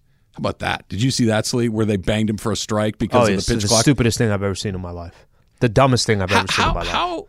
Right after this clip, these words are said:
Speaker 1: are you so unaware
Speaker 2: Come on,
Speaker 1: of the
Speaker 2: guys.
Speaker 1: situation? How do you not understand that this, it's gonna happen one time, the first time he comes up, everybody can ch-, "Ah, pitch clock, strike one." Dude, stop.
Speaker 2: Dave Roberts even screaming from the dugout, like,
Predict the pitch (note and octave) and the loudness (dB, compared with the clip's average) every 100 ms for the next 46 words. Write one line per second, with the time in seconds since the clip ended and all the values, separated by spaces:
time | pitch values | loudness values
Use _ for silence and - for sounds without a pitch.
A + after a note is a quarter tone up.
0 | _ F#3 F3 E3+ - - E3+ F3+ F3+ - | _ -2 0 -2 -2 -2 2 4 2 2
1 | D3+ D3 C3 A#2 A#2+ A#2+ - A2+ F2+ F2 | -2 0 -2 -2 2 4 4 4 4 2
2 | E2+ F2 - C#3+ - A#2+ G2 G2 G#2 - | 2 0 0 -2 0 0 0 -2 0 -2
3 | C#3+ - _ _ _ - A#3+ C#4+ A#3 E3+ | -6 -16 _ _ _ -2 0 2 2 2
4 | F3 F3+ D#3+ - C#3 C3 B2 A#2 F3+ F3+ | 2 0 -2 0 0 0 0 0 2 2
5 | - - - - B3 G#3 G#3 G3 C#3 B2 | -2 -14 -8 0 2 2 2 2 2 4
6 | A3+ A#3 F#3 F3 E3+ - - - - F#3+ | 4 4 2 2 0 -4 -2 0 0 2
7 | F#3+ - F#3+ F3 E3 D3+ C#3 C3 C3 - | 2 4 2 2 0 0 2 0 -2 -14
8 | - D3 E3+ F#3 F3 E3 D#3 - D3+ - | 0 2 4 4 4 4 0 2 0 2
9 | B3+ D4+ G3 C4 G3+ A3+ G#3 F#3 A3+ G3 | 4 4 6 4 4 4 4 6 4 6
10 | F3+ D#3 C3 - - - - A3+ A#2+ - | 6 6 4 -2 -20 -20 2 4 4 2
11 | - - - - F2+ - - - B2+ A2 | -2 -2 -2 0 -2 0 -6 0 0 4
12 | A2+ A2+ G2+ A#2+ G#2 F#2+ - A#2 A2+ G2+ | 4 4 0 -2 -4 -4 -4 -2 -2 -2
13 | G2+ F2+ E2+ G#2 G2+ F2+ - F#2+ F2+ | -4 -6 -2 0 0 -2 -2 -4 -4